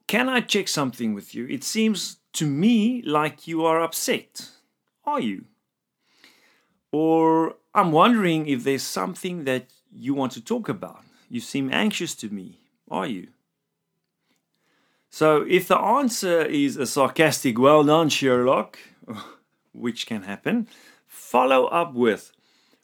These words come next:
"Will you help me understand? Because I really want to." Uh, if the answer is no, then follow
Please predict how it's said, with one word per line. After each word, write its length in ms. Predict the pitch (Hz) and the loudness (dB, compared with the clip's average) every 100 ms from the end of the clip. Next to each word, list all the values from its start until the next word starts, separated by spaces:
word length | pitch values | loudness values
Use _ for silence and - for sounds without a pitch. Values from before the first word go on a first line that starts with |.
| _ | _
"Will 280 | 120 170 214 | 0 2 2
you 200 | 214 208 | 2 2
help 360 | 143 135 139 | 2 2 0
me 140 | 151 143 | -6 -6
understand? 720 | 120 127 117 - 117 101 - _ _ _ _ _ - | -6 -8 -10 -8 -10 -10 -16 _ _ _ _ _ -14
Because 260 | - 151 | -8 -2
I 60 | 156 | 0
really 320 | 143 156 175 | 0 0 0
want 340 | 180 185 151 - | 0 -2 -2 -8
to." 140 | - _ _ _ _ _ _ _ _ _ _ _ _ - | -16 _ _ _ _ _ _ _ _ _ _ _ _ -2
Uh, 160 | 110 | -2
if 120 | 113 110 | 0 -4
the 100 | 123 | -2
answer 300 | 127 123 110 | -2 -2 -6
is 160 | 101 | -4
no, 520 | 117 151 202 220 233 | -2 0 2 0 0
then 260 | 214 175 190 | -2 -2 -4
follow 340 | 160 180 180 | -4 -2 0